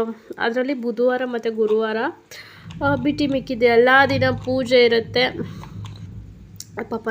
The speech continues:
ನಮ್ಮ ಅಜ್ಜಿಗೆ ಅದೊಂದು ದೊಡ್ಡ ಕೆಲಸ. ಚಲ್ತಿಯಾ? ಆ, ಯಾವಾಗಲೂ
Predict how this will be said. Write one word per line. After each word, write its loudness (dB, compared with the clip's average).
ನಮ್ಮ -2
ಅಜ್ಜಿಗೆ 0
ಅದೊಂದು -2
ದೊಡ್ಡ -6
ಕೆಲಸ. -2
ಚಲ್ತಿಯಾ? 0
ಆ, 0
ಯಾವಾಗಲೂ -2